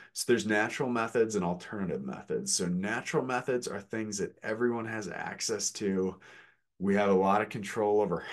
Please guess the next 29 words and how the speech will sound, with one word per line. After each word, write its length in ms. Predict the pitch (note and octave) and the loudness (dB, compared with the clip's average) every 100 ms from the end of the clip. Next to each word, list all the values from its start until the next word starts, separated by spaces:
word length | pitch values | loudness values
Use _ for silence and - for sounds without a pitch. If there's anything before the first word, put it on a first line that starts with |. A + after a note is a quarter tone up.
| - - | -12 -10
over 240 | F2+ E2+ | -2 0
when 400 | E2 A2 B2 B2 | 4 4 4 4
and 100 | G#2 | 0
how 280 | - A#2 A2+ | 0 2 2
we 160 | A2 G2+ | 2 2
use 240 | A2 G#2 | 0 -2
these 160 | G#2 G2+ | -4 -2
methods, 420 | G2+ G2+ G2 F#2+ | -2 -2 -2 -2
and 140 | G2 | 0
they're 100 | A2 | 0
proven 480 | G#2+ - D3 D#3 E3 | 0 -4 -2 2 2
to 60 | D3+ | 2
be 160 | D3 | 2
effective. 600 | C#3+ - C3 - - G#2 | 2 2 0 2 4 4
You 140 | E3+ A2+ | 0 -8
have 440 | - B2 D3 C#3 | -4 0 0 2
these 320 | B2+ B2 - - - - - | 2 4 2 -2 -18 -18 -2
at 280 | A#2+ B2+ - | 0 2 2
your 100 | C#3 | 2
fingertips. 760 | - C3+ B2 B2 C3+ A2+ - | 2 2 2 0 2 2 2
There's 280 | - F2+ F2 | -2 -4 -2
no 300 | G2 A2 A#2 | -2 2 2
excuse 600 | A#2+ - - A2 G#2 - | 4 0 0 0 0 0
not 300 | G2 F#2+ F#2+ | 0 -2 -4
to 60 | - | -4
be 380 | G2+ G2 F#2+ - - - - - | 2 4 4 0 -12 -20 -18 -2
maximizing 920 | F#2+ G#2 G#2 G#2 G#2+ F#2 F#2 F#2+ F#2 | 4 6 4 2 2 4 4 2 2
these 220 | F2 E2+ | 2 0
aspects. 800 | - G2+ A#2 - - E2 - - | 0 -2 -2 -4 -6 -6 -6 -6